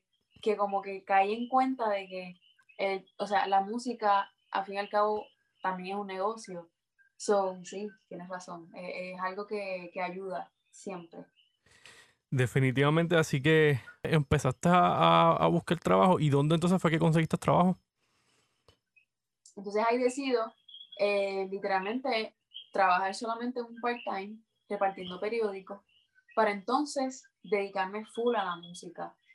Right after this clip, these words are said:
Speaker 1: Y escogí este trabajo porque realmente, o sea, era lunes a viernes, seis a diez de la mañana,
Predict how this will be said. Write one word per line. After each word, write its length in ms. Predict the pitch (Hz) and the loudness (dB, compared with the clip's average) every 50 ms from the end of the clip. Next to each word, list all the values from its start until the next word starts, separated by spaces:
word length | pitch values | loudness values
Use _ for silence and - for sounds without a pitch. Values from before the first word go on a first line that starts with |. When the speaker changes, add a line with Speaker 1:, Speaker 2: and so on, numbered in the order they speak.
| _ _ _ _ _ _ | _ _ _ _ _ _
Speaker 1:
Y 220 | - 208 214 214 214 | -4 0 4 4 4
escogí 300 | 208 208 - 226 214 202 | 4 2 0 0 0 0
este 160 | 196 - 240 | 0 -2 -2
trabajo 440 | 247 262 262 269 285 294 294 262 240 | 2 4 4 4 4 4 2 -2 -4
porque 280 | 226 220 220 - 202 202 | -6 -8 -8 -8 -10 -8
realmente, 720 | 202 196 190 196 214 233 247 240 - 240 240 - - _ _ | -6 -6 -6 -6 -6 -8 -8 -6 -4 -6 -6 -6 -8 _ _
o 100 | - 196 | -8 -8
sea, 300 | 202 208 202 196 185 190 190 | -4 -2 0 0 0 0 0
era 380 | 190 202 208 208 220 220 226 _ _ _ _ _ - | 0 2 2 2 2 0 -4 _ _ _ _ _ -12
lunes 260 | 202 196 202 190 190 | -8 -6 -6 -4 -4
a 120 | 190 185 185 | -4 -2 -2
viernes, 480 | 196 220 240 247 240 240 247 262 269 _ _ _ _ _ _ _ _ _ _ | -2 -2 -2 -2 -4 -6 -8 -8 -12 _ _ _ _ _ _ _ _ _ _
seis 340 | - - - 214 208 208 208 | -10 -4 0 2 2 4 4
a 100 | 208 208 | 4 4
diez 180 | 208 214 214 202 | 2 2 0 0
de 80 | 220 214 | -2 -2
la 100 | 220 214 | -2 -2
mañana, 600 | 208 208 208 220 240 240 226 214 202 208 214 214 | -4 -6 -6 -6 -4 -4 -4 -4 -6 -8 -10 -14